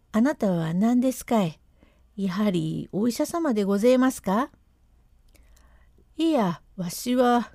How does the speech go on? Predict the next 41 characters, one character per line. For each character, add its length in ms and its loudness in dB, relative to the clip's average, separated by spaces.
こ 240 0
う 60 0
い 160 0
う 40 -2
姿 460 -2
で、 260 -12
諸 220 -6
方 300 2
を 80 2
歩 200 -4
く 140 -10
出 320 -6
家 100 -4
で 120 0
ご 160 -2
ざ 160 0
る。 100 -4
え 320 0
え、 160 -8
ご 120 0
出 260 -4
家 140 -4
さ 180 0
ん 80 2
で、 280 0
幽 240 8
霊 160 4
に 160 -4
出 160 0
会 60 0
っ 40 -4
た 140 -6
こ 140 -6
と 140 -4
が 100 0
あ 80 2
り 100 0
ま 160 0
す 100 -10
か 140 0
ね？ 340 -2